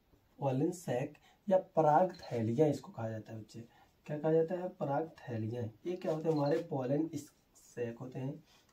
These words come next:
ठीक है, पॉलन सैक होते हैं बच्चे। अब थोड़ा सा हम बात कर लेते हैं इनका विकास कैसे होता है। तो पिछली क्लास में मैंने बताया था बच्चे, इनमें क्या होता है, एक्सटर्नल सेल जो होती हैं, सबसे आउटर मोस्ट सेल जो होती हैं,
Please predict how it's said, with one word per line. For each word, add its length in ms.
ठीक 140
है, 100
पॉलन 320
सैक 280
होते 240
हैं 100
बच्चे। 240
अब 180
थोड़ा 260
सा 120
हम 140
बात 240
कर 100
लेते 240
हैं 80
इनका 300
विकास 400
कैसे 240
होता 180
है। 60
तो 80
पिछली 300
क्लास 260
में 100
मैंने 160
बताया 320
था 60
बच्चे, 360
इनमें 300
क्या 140
होता 300
है, 200
एक्सटर्नल 680
सेल 320
जो 200
होती 280
हैं, 100
सबसे 440
आउटर 300
मोस्ट 360
सेल 260
जो 80
होती 220
हैं, 200